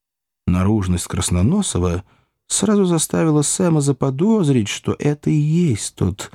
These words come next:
заместитель пастыря, о котором говорил его уважаемый родитель.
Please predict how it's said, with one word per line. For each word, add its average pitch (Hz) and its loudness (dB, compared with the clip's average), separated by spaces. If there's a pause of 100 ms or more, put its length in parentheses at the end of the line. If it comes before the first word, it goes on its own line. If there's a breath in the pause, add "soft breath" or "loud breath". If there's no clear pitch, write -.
(340 soft breath)
заместитель 92 0
пастыря, 95 -2 (280 soft breath)
о 90 -2
котором 104 0
говорил 101 0
его 95 2
уважаемый 92 0
родитель. - -6